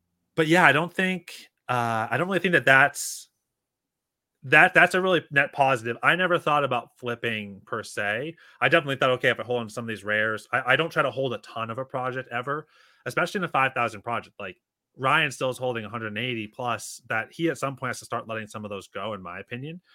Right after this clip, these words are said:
A, it's gonna be better to just allow more people in the community. Um, but B, just also for him, he's gotta start to, I mean, he's probably putting in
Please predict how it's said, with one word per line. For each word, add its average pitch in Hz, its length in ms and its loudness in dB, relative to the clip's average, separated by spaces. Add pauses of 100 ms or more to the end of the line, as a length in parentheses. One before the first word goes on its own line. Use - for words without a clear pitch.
(180)
A, 147 200 6
it's 127 120 -4
gonna 131 140 -6
be 117 80 -2
better 120 240 0
to 104 60 -8
just 113 180 -8
allow 107 260 -2
more 104 140 -8
people 110 280 -10
in 98 40 -10
the 95 80 -18
community. 101 540 -10 (400)
Um, 101 420 -8
but 117 180 -12
B, 131 420 0
just - 180 -8
also 120 240 -4
for 117 100 -8
him, 123 180 -6
he's 101 120 -14
gotta 107 160 -6
start 107 280 -8
to, 104 100 -10
I 95 180 -10
mean, 98 160 -16
he's 113 160 -12
probably 107 260 -4
putting 104 160 -10
in 104 100 -10